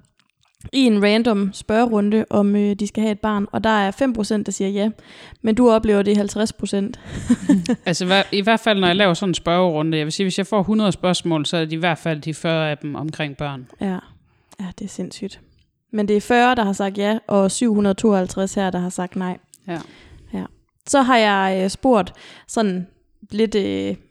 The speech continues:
Speaker 1: ujævnt, kan man sige. Mm, hvad synes du så? Altså, øhm,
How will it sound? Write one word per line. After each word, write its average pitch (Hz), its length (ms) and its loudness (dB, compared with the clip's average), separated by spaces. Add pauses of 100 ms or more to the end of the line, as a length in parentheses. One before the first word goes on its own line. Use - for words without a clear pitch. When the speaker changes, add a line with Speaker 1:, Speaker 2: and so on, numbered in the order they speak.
(160)
Speaker 1:
ujævnt, 202 480 2
kan 196 160 0
man 190 120 -2
sige. 214 560 0
Mm, 208 220 0
hvad 233 200 2
synes 269 240 0
du - 140 -4
så? 214 340 2
Altså, 202 240 -2 (920)
øhm, 202 840 -4